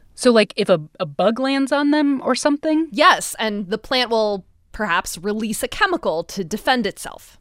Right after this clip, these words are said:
Speaker 1: Ooh, plant panic.
Speaker 2: That's right. <laughs> So these mechanoreceptors are really important for telling the plant what's up in its environment. And plant scientists think these mechanoreceptors may play a role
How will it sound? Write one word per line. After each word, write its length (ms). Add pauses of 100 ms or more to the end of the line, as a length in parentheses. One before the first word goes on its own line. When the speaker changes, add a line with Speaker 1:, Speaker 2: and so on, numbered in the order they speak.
Speaker 1:
Ooh, 200 (100)
plant 240
panic. 480 (200)
Speaker 2:
That's 300
right. 420
<laughs> 40 (520)
So 480
these 200
mechanoreceptors 1040
are 100
really 420
important 460
for 100
telling 360
the 60
plant 420
what's 320
up 260
in 120
its 140
environment. 580 (320)
And 160
plant 340
scientists 540
think 400
these 260
mechanoreceptors 1120 (180)
may 300
play 260
a 60
role 540